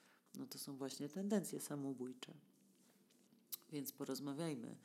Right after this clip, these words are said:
jaka jest perspektywa osoby z borderline dotycząca myśli samobójczych czy komunikatów.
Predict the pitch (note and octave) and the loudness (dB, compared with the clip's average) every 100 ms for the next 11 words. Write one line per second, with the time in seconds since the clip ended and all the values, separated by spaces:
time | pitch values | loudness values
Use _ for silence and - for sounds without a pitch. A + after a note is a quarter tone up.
0 | - - - - - D3+ D3+ C#3+ C#3 C3 | -16 -18 -18 -6 2 2 2 0 4 2
1 | C3 - C3 - D3+ F#3 D#3 - - C3+ | 2 -2 -2 -2 -2 2 2 4 2 2
2 | D3+ D3+ A#3+ F3 C#3 B2+ A2 F#2 - C#3 | 0 8 8 10 6 4 -2 -6 -4 -2
3 | C3+ - B2+ B2 A#2+ C3 D3+ - A#2 - | -2 -4 -6 -4 -2 0 0 0 -4 -6
4 | - - - - - - - - B2+ B2+ | -6 -6 -6 -10 -14 -14 -12 -6 -4 -4
5 | A#2+ C3+ - | -4 -6 -6